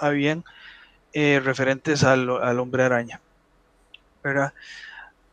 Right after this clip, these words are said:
Eh, igual se encuentra dentro de lo, una famosa saga de Spider-Man que se llama la saga del clon, por eso les mencionaba anteriormente, eh, el clon de Spider-Man. Eh, y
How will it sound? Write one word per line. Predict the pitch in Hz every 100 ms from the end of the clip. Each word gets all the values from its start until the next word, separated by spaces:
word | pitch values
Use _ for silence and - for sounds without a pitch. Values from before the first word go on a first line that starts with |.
| _ 175
Eh, | 160 156 156 151 147 -
igual | 160 156 220
se | - 135
encuentra | 127 143 175 170
dentro | 165 151
de | 147
lo, | 139 135 127 131
una | 165 170
famosa | 160 160 170 160
saga | 170 165 160
de |
Spider-Man | 160 - 175 175 190
que | 156
se | 131
llama | 131 143
la | 147
saga | 151 156
del | 156 -
clon, | 208 214 - _ _ _ _ _
por | 127
eso | 127 139 135
les | 139 127 131
mencionaba | 123 127 131 139 147 131
anteriormente, | 127 123 131 131 139 135 - 143 147 - - - - _ _ -
eh, | 143 143 147 151 151 -
el | 156 147
clon | 156 156
de | 160
Spider-Man. | - 196 185 202 226 _ _ _ _ _ _ _ _ _ _
Eh, | - 147 147 147 143 151 - -
y | 185 202 240